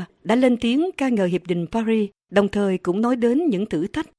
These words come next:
mà gần hai trăm quốc gia thành viên hội nghị sẽ phải đối diện. Thay đổi chính sách đầu tiên là chính phủ Australia cho phép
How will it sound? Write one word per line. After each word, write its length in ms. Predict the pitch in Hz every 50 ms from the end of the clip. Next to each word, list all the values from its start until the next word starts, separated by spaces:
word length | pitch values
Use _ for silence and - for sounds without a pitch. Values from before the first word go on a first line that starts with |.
| _ -
mà 100 | 190 196 185 156
gần 220 | 190 190 180 180 160
hai 180 | - - 233 220
trăm 140 | - 220 214
quốc 160 | - 311 - -
gia 120 | 240 220
thành 280 | 220 - 190 175 165 151
viên 220 | - 214 220 214
hội 200 | 190 190 170 165
nghị 260 | 170 170 165 160 165 - _ _ _ -
sẽ 140 | - - 214
phải 220 | - 202 170 180
đối 260 | 190 185 202 247 285
diện. 320 | 277 - 202 180 165 156 165 - _ _ _ _ _ _ _ -
Thay 120 | - 294
đổi 280 | 269 196 185 170 170 220
chính 160 | 226 - 277
sách 240 | 285 - 381 - -
đầu 200 | - 214 190 180
tiên 320 | 175 - - 254 254 247 233 -
là 160 | - 190 185 165
chính 200 | - - 254 269
phủ 280 | - 190 170 165 -
Australia 580 | - 262 - - 240 226 220 220 208 196 220 214 208 202 202
cho 100 | - 220
phép 240 | 202 - - 277 311